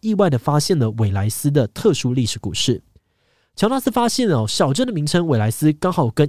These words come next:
一个古代的斯拉夫天神同名，而这个斯拉夫神话的韦莱斯神呢，是冥界之神，跟混乱、魔法、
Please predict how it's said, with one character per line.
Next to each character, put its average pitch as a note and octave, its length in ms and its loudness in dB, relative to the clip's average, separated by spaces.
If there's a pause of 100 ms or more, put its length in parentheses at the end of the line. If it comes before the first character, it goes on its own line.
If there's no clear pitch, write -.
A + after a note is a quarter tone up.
一 D#3+ 60 -4
个 D3+ 160 0
古 G2+ 300 -10
代 F3 200 2
的 A#2 140 0
斯 - 240 0
拉 F3+ 160 2
夫 E3+ 220 -2
天 F3+ 240 -2
神 G2 180 -4
同 F2+ 160 -4
名， F2 260 -6 (460)
而 C3+ 100 -2
这 F3+ 140 4
个 C#3+ 100 4
斯 - 160 -6
拉 C#3+ 140 2
夫 D#3+ 160 0
神 B2+ 300 0
话 E3 160 2
的 C#3 100 2
韦 C3+ 200 4
莱 A#2+ 180 2
斯 G#3+ 200 -2
神 B2 220 0
呢， B2 140 -2
是 D3+ 180 -2
冥 A2+ 260 -4
界 D3+ 220 0
之 B2+ 140 -2
神， F2 280 -2 (360)
跟 C#3 200 2
混 E3+ 240 0
乱、 D3+ 300 0 (180)
魔 C#3 220 0
法、 D3+ 320 0